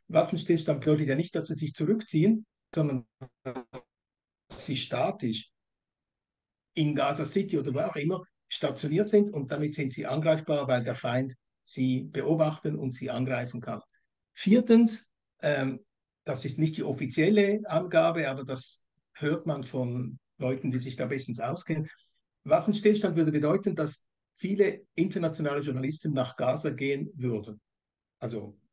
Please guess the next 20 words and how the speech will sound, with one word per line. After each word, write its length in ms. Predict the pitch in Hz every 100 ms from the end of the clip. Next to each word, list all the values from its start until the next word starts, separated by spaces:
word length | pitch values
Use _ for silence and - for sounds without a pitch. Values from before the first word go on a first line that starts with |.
| -
Europäer 520 | 131 127 139 160 160
und 100 | 139
Amerikaner 500 | 131 127 127 131 151
zum 160 | 160 143
Beispiel. 360 | - - - - _ _ - _
Und 180 | - 151
die 120 | 160
würden 260 | 175 214 202
dann 160 | 165
diese 240 | 151 147 143
Leichenberge, 840 | 123 135 175 185 165 139 131 135
die 100 | 127
es 260 | 127 - -
zweifellos 640 | 123 123 127 123 123 120
gibt, 320 | 160 214 - _ _
im 200 | 165 165
Gazastreifen, 800 | 156 147 160 - 139 107 - 123
die 160 | 131 131
würden 260 | 139 127
das 340 | 123 117 -